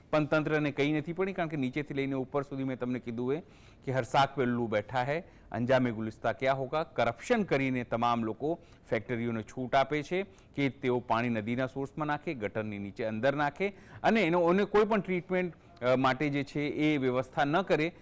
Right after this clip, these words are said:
કારણ કે એમને ખબર છે કે ત્યાં જઈને શેઠિયાઓની આગળ એનું ચરણ ચુંબન કરીશું, તે ક્યાંક થોડા પૈસા એમને આપી દેશે અધિકારીઓને. અને અધિકારીઓ, પદાધિકારીઓ, પોલિટિશિયનો, હું તમને નારોલ, કઠવાડા,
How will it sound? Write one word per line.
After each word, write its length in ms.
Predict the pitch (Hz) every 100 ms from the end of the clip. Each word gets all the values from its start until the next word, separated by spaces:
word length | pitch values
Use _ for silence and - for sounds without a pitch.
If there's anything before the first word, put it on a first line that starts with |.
| -
કારણ 180 | - 156
કે 160 | 170 170
એમને 220 | 165 165
ખબર 300 | - 151 175
છે 120 | 175
કે 120 | 165
ત્યાં 360 | 160 135 139 147
જઈને 220 | 143 151
શેઠિયાઓની 600 | 143 117 - 143 135 131
આગળ 220 | 120 123
એનું 200 | 123 123
ચરણ 240 | 120 113 117
ચુંબન 380 | 117 110 120
કરીશું, 420 | 120 180 190 151 120 - - -
તે 80 | 214
ક્યાંક 340 | - 196 233 -
થોડા 180 | 175 160
પૈસા 320 | 143 131 147
એમને 200 | 127 131
આપી 260 | 107 110 214
દેશે 260 | 175 135
અધિકારીઓને. 640 | 110 113 113 107 110 107 113 - -
અને 140 | 170 175
અધિકારીઓ, 640 | 151 151 175 165 165 165
પદાધિકારીઓ, 920 | 143 143 156 151 151 147 147 151 151
પોલિટિશિયનો, 880 | 147 147 165 160 160 147 160 156 156 143 - - - - -
હું 100 | 131
તમને 240 | 135 147 147
નારોલ, 520 | 135 131 135 143 139
કઠવાડા, 540 | 131 127 131 135 135